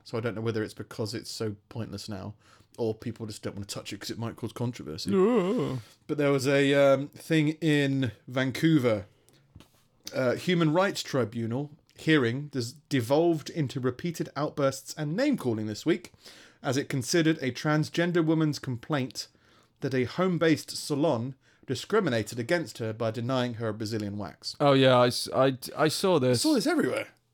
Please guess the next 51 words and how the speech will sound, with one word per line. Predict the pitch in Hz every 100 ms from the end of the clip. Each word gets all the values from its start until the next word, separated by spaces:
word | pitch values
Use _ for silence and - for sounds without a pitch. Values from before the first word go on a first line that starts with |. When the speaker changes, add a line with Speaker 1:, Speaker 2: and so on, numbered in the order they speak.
| _
Speaker 1:
And | -
I |
Speaker 2:
Uh, | 202
Speaker 1:
was |
just | 214 214
looking | 240 226
up, | 226 202
looking | 185 185
up, | 196 -
and | 131
it |
was | 127
like, | 131 131
what, | 135 110
it's | 107
like | 104
Speaker 2:
it, | -
Speaker 1:
three? | 131 135 185
Speaker 2:
it | 202
hasn't | 160 185 190
really | 170 175
been | 139 123
touched | - - -
by | 135 123
mainstream | 117 110 110 110 107 110 -
Speaker 1:
Yeah. | -
Speaker 2:
places. | 107 226 123 - - - - _ -
Speaker 1:
And | 160
you |
go, | 170
like, | 165
either | 196 185 175
maybe | 175 160 151
people | 165 147
just, | 135 - - 139
one, | 180 233 220
it's | 185
kind | - 247
of | 160
a |
boring | 117 131 135 123
story, | 117 131 131 107 110 117
'cause | 127
he's | 123 120
kinda | - 139 131
go, | 131 127 127
"Well, | 139 139 139 - _ _ _ _ - -
this | 156
person's | - 147 - 135 -
just | 135 117 123
insane." | 110 156 110 95